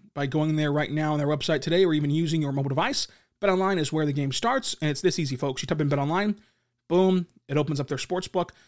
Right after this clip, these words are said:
You go to sports, and then from there, you just simply click on basketball, and you can bet on actual N B A games like tonight's game, Raptors at Bucks. Raptors are plus four and a half.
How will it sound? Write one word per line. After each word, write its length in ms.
You 100
go 60
to 80
sports, 500
and 180
then 160
from 220
there, 340
you 140
just 280
simply 580
click 320
on 200
basketball, 880
and 180
you 80
can 180
bet 140
on 260
actual 420
N 140
B 140
A 80
games 440
like 140
tonight's 340
game, 260
Raptors 580
at 320
Bucks. 500
Raptors 460
are 100
plus 360
four 280
and 80
a 40
half. 320